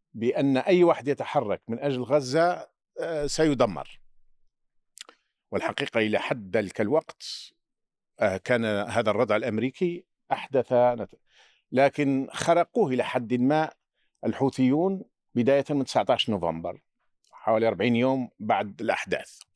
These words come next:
وأحدث الحوثيون قلق على الصعيد العالمي، وهو الآن،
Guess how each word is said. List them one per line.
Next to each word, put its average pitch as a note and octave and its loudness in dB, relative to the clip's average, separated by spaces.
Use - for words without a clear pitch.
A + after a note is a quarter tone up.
وأحدث D3 4
الحوثيون B2 -2
قلق G2 -2
على - -4
الصعيد F#2+ -2
العالمي، G#2+ 0
وهو C#3+ 0
الآن، E3 0